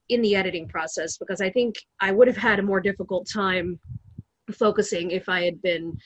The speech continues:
faced with the terror of the blank page and the blinking cursor rather than a first draft that simply needed to be polished up and made better. And, um,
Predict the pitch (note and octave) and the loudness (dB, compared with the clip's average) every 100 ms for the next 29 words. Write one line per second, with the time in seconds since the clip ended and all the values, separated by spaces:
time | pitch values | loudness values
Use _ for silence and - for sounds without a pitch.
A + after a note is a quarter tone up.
0 | _ _ - - G3 F3+ - F#3 F3 - | _ _ -10 0 0 0 -2 -2 -2 -4
1 | - A#3 F#3+ F3 F3 D#3+ F3 F3+ - - | -2 2 4 2 0 -4 -4 -6 -6 -6
2 | F3 E3 F3 F#3 F#3 F3 F3+ E3+ D4 B3+ | -6 -6 -8 -6 -6 -6 -8 -2 4 4
3 | - F3+ F3+ F#3 E3+ F3 E3+ - F3+ D#3+ | 2 -2 0 -2 -2 -4 -4 -2 -2 -2
4 | F3 F3 - - _ _ G#3 A3+ F#3+ - | -6 -10 -12 -20 _ _ -4 -2 -2 -2
5 | F#3+ D#3+ F3 - E3+ - A3+ G3 F#3 F3 | 0 0 0 -4 -6 -4 -4 -2 -2 -2
6 | F#3 F3+ F3+ F3 F3+ G#3+ G3 F#3 - E3+ | 0 -2 -4 -8 -6 0 0 0 -2 -4
7 | E3 - F#3 E3+ F3 E3+ F3+ D3+ D3+ E3 | -6 -6 -6 -4 -4 -2 -4 -2 -4 -6
8 | - F3 D#3+ E3 E3+ D#3+ | -6 -6 -6 -8 -6 -6